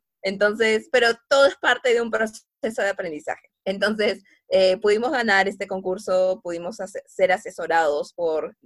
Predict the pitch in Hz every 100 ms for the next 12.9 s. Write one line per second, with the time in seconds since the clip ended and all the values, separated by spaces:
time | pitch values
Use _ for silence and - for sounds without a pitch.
0 | - 170 160 165 170 175 185 - 190 156
1 | 170 - 170 160 156 156 160 156 160 160
2 | 180 156 156 175 185 185 175 170 - _
3 | _ - 190 175 165 160 170 170 170 170
4 | 165 156 151 165 165 175 165 160 170 165
5 | 175 180 170 170 175 170 - - _ 170
6 | 160 156 160 _ 160 165 165 _ 175 180
7 | 180 185 175 175 175 190 170 165 - 165
8 | 160 170 190 175 170 175 _ _ _ 180
9 | 185 185 220 220 262 269 202 202 220 190
10 | 170 165 - 202 180 180 190 262 285 151
11 | 160 220 - - - - - 160 156 160
12 | 185 220 311 226 190 202 214 214 254